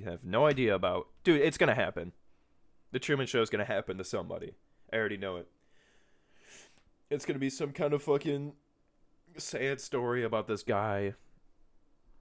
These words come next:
that, I don't know, doesn't know who his real parents are.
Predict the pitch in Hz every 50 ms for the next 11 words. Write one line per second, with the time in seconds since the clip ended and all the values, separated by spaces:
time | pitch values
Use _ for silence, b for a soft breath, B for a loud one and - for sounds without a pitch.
0 | - - _ - _ _ _ _ _ _ _ _ _ _ - - _ - - -
1 | - 107 104 98 87 85 87 87 87 - - - _ - _ _ _ _ _ _
2 | _ _ _ - _ - - - _ 92 92 85 87 90 92 90 113 117 123 123
3 | 120 117 117 139 131 120 104 113 123 120 110 107 - 127 117 110 107 104 - 107
4 | 98 98 98 98 95 104